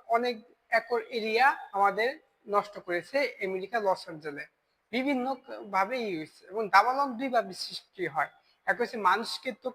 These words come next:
কারণে, আর এক হচ্ছে প্রাকৃতিক কারণে। প্রকৃতিতে দুই ভাবে, হয়তো আগ্নেয়গিরির কারণে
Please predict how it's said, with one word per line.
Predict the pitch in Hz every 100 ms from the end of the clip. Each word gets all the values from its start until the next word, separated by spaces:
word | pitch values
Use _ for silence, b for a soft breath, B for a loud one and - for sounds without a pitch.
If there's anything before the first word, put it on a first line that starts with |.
| -
কারণে, | 233 233 285
আর | 208
এক | 196
হচ্ছে | - 214 -
প্রাকৃতিক | 226 240 208 -
কারণে। | - 180 151
প্রকৃতিতে | 147 208 226 226 247 262
দুই | 220 254
ভাবে, | 226 185 165
হয়তো | 190 202
আগ্নেয়গিরির | 196 - 240 214 233 247
কারণে | - 240 254 320